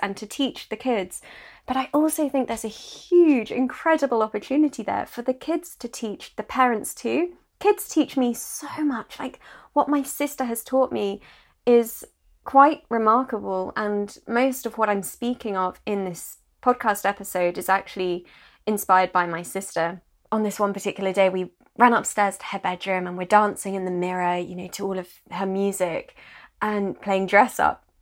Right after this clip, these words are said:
And then we climbed into her wardrobe, and it was, like, this hideaway. And we wrote on the inside of the wardrobe,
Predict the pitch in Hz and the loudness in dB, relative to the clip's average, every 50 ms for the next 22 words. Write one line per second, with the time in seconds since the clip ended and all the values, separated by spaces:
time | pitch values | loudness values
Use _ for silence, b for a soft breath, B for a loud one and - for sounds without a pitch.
0 | _ _ 226 220 220 214 214 208 - - 226 226 240 262 294 285 285 285 254 233 | _ _ 0 0 2 2 2 0 -2 2 4 6 6 8 6 6 4 2 0 -2
1 | 214 220 208 196 202 208 202 202 202 - - - - 185 208 196 - - - 196 | -2 -2 -2 0 0 0 0 0 0 0 -2 0 0 0 0 -2 -4 -8 -8 -8
2 | 190 - - 202 - 208 - - - - _ 196 196 190 - - - - 214 214 | -8 -8 -10 -10 -4 -2 -2 -2 -4 -6 _ -12 -12 -12 -12 -14 -2 4 6 6
3 | 208 208 202 196 - - - - - 202 B B B B B B B B B B | 6 6 0 -2 -2 -2 -2 -4 -6 -8 B B B B B B B B B B
4 | B _ 220 214 214 208 208 214 208 208 208 214 - 208 220 214 202 208 240 247 | B _ 0 2 2 2 2 0 0 -2 -4 -4 -6 -6 -6 -6 0 4 4 6
5 | 233 202 185 - - - - - 208 202 196 196 - - 220 233 233 240 233 - | 6 4 2 -2 -6 -6 -4 -2 0 0 -2 -2 0 0 2 2 2 2 2 0
6 | - 208 202 202 196 190 185 175 - - - 196 190 185 - - 190 190 190 190 | 0 0 0 0 0 0 -2 -4 -4 -2 0 2 2 0 -2 -6 -4 -2 -2 -2
7 | 185 - 165 170 175 | -2 -4 -6 -8 -8